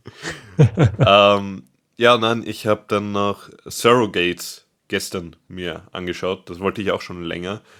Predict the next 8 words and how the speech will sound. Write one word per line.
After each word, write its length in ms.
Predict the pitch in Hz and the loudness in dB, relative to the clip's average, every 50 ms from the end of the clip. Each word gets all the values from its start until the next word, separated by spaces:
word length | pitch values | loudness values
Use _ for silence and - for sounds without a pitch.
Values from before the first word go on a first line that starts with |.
| _ _ _ - | _ _ _ -12
ähm, 280 | - 92 90 90 87 90 | -8 -6 -6 -6 -6 -8
mit 220 | 90 87 - _ | -12 -14 -14 _
Bruce 260 | - 107 101 95 92 101 | -12 -10 -10 -10 -6 -6
Willis. 520 | 101 104 110 117 113 113 - - - _ _ _ _ | -6 -4 -4 -6 -8 -8 -12 -18 -20 _ _ _ _
Ähm, 500 | - 92 92 90 92 90 90 90 90 - - | 0 2 2 2 2 0 -2 -4 -10 -14 -12
und 320 | - 95 95 95 95 - _ _ _ _ _ _ _ _ _ _ _ _ _ _ _ _ _ _ _ _ _ | -8 -8 -8 -8 -8 -12 _ _ _ _ _ _ _ _ _ _ _ _ _ _ _ _ _ _ _ _ _
er, 520 | - - 107 110 107 104 107 98 92 - _ _ _ _ _ _ - | -10 -4 -2 2 2 4 4 2 0 -2 _ _ _ _ _ _ -4
ja, 380 | 87 85 80 87 92 92 - | 0 2 2 2 2 0 -4